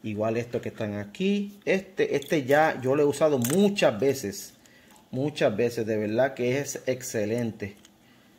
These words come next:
Excelente. Este, yo le puse unos treble hook grandes. Ven que es como que, como que un poco exagerado. Pero como lo uso en el mar, ya he tenido unas buenas capturas con él en el mar, em, especialmente jureles. Se han pegado a él.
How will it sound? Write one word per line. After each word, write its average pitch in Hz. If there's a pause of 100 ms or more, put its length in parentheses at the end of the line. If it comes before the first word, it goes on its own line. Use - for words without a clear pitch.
(220)
Excelente. 117
Este, 120
yo 135
le 156
puse 165
unos 156
treble 156
hook 135
grandes. 139 (680)
Ven 143
que 143
es 139
como 127
que, 123 (400)
como 127
que 127
un 131
poco -
exagerado. 165 (340)
Pero 131
como 127
lo 127
uso 139
en 180
el 165
mar, 185 (640)
ya 135
he 139
tenido 170
unas 156
buenas 175
capturas 156
con 139
él 139
en 135
el 123
mar, 123
em, 117
especialmente 147
jureles. 123 (480)
Se -
han 127
pegado 143
a 143
él. 170